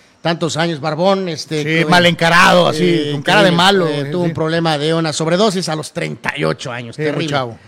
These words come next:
Speaker 1: Y en cuanto a eventos, un día como hoy, pero el dos mil cinco, San Antonio le ganaba a Pistones en siete juegos y obtenía el título de la N B A. Y estamos en territorio draft, por supuesto, estaremos muy al pendiente de eso, de N B A.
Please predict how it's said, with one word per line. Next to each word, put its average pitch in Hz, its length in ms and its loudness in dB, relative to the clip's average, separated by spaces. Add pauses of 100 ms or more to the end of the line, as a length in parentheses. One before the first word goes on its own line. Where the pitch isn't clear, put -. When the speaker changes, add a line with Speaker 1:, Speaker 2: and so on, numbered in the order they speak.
(100)
Speaker 1:
Y 226 260 -2
en 202 120 0
cuanto 190 360 -2
a 190 100 2
eventos, 220 480 -4
un 214 80 -6
día 208 100 -2
como 196 140 -4
hoy, 202 60 -2
pero 175 140 -4
el 165 60 -8
dos 165 160 -8
mil 196 120 -6
cinco, 226 320 -8
San 175 260 -4
Antonio 180 460 -2
le 156 80 -4
ganaba 165 280 -2
a - 60 -6
Pistones 170 380 -8
en 139 80 -14
siete 170 220 -8
juegos 208 400 -4 (320)
y 139 80 -6
obtenía 160 340 -2
el 170 80 -4
título 175 360 -2
de 156 100 -2
la 165 80 -4
N 180 140 -2
B 208 80 2
A. 247 260 -2 (200)
Y 254 360 -4
estamos 214 400 -4
en 175 80 -6
territorio 190 480 0
draft, 240 400 0
por 180 140 -8
supuesto, 247 420 -6
estaremos 175 420 -6 (120)
muy 180 100 0
al 180 80 2
pendiente 180 360 -4
de 226 120 0
eso, 233 260 -4
de 156 160 -4
N 185 140 0
B 208 80 4
A. 262 180 2